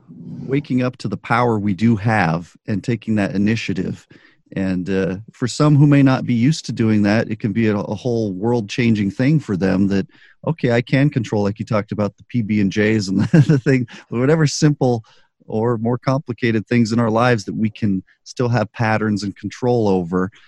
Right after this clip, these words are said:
uh, and then thereby minimize some of the stress on the other side of things that we have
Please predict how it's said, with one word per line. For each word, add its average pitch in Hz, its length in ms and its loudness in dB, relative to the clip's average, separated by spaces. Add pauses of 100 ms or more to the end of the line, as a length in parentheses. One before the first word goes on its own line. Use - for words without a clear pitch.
(320)
uh, 92 300 -2 (160)
and 104 180 2
then 98 340 2 (540)
thereby 110 680 2
minimize 107 560 4
some 110 120 -2
of 98 60 -2
the 87 60 -10
stress - 380 -4
on 95 80 -4
the 92 80 2
other 117 160 2
side 92 360 -2
of 85 100 -10
things 98 360 -4
that 95 140 -10
we 92 260 -8
have 104 300 -2